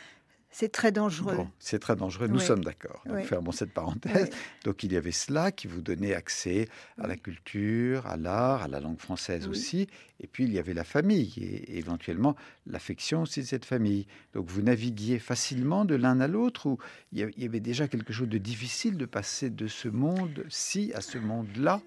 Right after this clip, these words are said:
Speaker 1: Eh bien, vous avez dit en présentant ma personne tout à l'heure qu'il y avait des ponts dans mon travail. <laughs> Alors, je dirais que j'ai passé ma vie, effectivement, à établir des ponts.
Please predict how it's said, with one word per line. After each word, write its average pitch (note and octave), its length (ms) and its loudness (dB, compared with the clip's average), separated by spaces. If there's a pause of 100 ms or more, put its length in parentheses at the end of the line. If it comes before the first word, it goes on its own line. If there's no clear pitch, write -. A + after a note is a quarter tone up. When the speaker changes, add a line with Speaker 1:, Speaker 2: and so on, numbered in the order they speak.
(180)
Speaker 1:
Eh - 40 -2
bien, A3+ 300 4 (380)
vous G#3+ 280 0
avez A3+ 240 6
dit C#4 220 8
en A3+ 120 8
présentant G3 520 0
ma G3 160 2
personne G3 400 2
tout G#3 200 -2
à F#3+ 80 2
l'heure A3+ 340 4
qu'il F3 200 -2
y F#3 60 2
avait F3 280 2
des E3+ 160 2
ponts C#4+ 360 2
dans F#3+ 160 2
mon E3 140 -4
travail. A3 640 2 (340)
<laughs> - 340 -8
Alors, G3+ 280 2
je G3 140 2
dirais G#3 380 0
que G3+ 160 2
j'ai F3+ 180 0
passé F3+ 380 -2
ma F3 140 0
vie, F#3 300 2
effectivement, F3 680 -2
à F#3 100 0
établir F3 440 -4
des E3 140 -2
ponts. F#3+ 340 -6